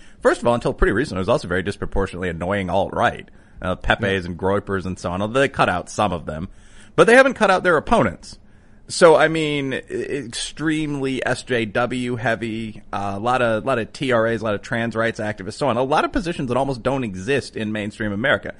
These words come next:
Speaker 1: And I, I think it's important to keep that distinction up. Like, these people influence the discourse that goes into kind of,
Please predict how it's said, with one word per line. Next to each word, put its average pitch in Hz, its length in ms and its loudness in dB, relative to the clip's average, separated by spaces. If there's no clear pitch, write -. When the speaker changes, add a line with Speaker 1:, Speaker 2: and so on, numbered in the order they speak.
Speaker 1:
And 165 140 4
I, 156 160 2
I 190 60 6
think 277 140 2
it's 269 120 0
important 147 420 4
to 113 120 -2
keep - 320 -8
that 117 160 0
distinction 120 380 -4
up. 131 120 2
Like, 113 160 -2
these 208 180 -2
people 123 500 -4
influence 139 920 -2
the 123 200 2
discourse 135 680 0
that 120 200 -4
goes 127 380 2
into 117 260 -6
kind 123 260 -2
of, 113 300 -4